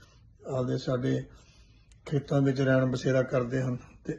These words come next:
ਅਤੇ ਸਾਡੇ ਝੋਨੇ ਦੀ ਲਵਾਈ ਗਰਮੀ ਦੇ ਵਿੱਚ ਕਰਦੇ ਹਨ। ਸਾਡਾ ਵੀ ਫਰਜ਼ ਬਣਦਾ ਹੈ ਕਿ ਉਹਨਾਂ ਨੂੰ ਕੁਝ ਨਾ ਕੁਝ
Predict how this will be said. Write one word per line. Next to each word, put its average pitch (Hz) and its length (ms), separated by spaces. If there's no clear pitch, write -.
ਅਤੇ 139 180
ਸਾਡੇ 127 260
ਝੋਨੇ 127 380
ਦੀ 120 100
ਲਵਾਈ 120 280
ਗਰਮੀ 120 340
ਦੇ 120 100
ਵਿੱਚ 120 300
ਕਰਦੇ 120 340
ਹਨ। 113 120
ਸਾਡਾ 139 440
ਵੀ 180 320
ਫਰਜ਼ 135 200
ਬਣਦਾ 131 400
ਹੈ 127 80
ਕਿ 131 140
ਉਹਨਾਂ 135 340
ਨੂੰ 131 220
ਕੁਝ 135 200
ਨਾ 135 140
ਕੁਝ 127 300